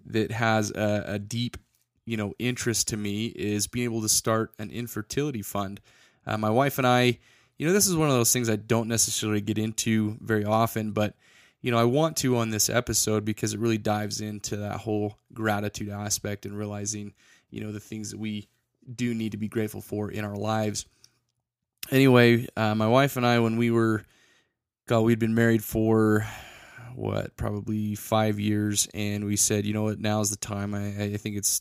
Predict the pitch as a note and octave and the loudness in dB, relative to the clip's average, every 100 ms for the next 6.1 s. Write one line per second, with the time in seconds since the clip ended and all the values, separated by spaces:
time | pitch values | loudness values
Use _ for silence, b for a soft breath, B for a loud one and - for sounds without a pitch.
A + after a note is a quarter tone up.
0 | - A2 G2+ F#2+ G#2 G2 G#2 G2 G2+ F#2+ | -6 -8 -4 -4 -4 -6 -8 -6 -8 -6
1 | C#3 D3 A2 - b b b b b b | -4 -2 -4 -8 b b b b b b
2 | - C3 C3 C3 - C3 C3 B2+ B2 B2 | -8 -2 0 0 2 4 6 6 4 2
3 | B2 - _ - B2+ B2 - D3+ C3+ D3 | 0 -8 _ -6 -2 0 2 2 2 2
4 | D3 C3+ C3+ C3+ C3+ C3+ A2+ A2 B2 A#2+ | 2 0 4 6 8 6 2 0 2 0
5 | B2+ A#2 B2 A#2 A2+ A2+ A2 A2 - G#2 | -2 2 4 4 4 2 4 4 2 -2
6 | G2+ | -6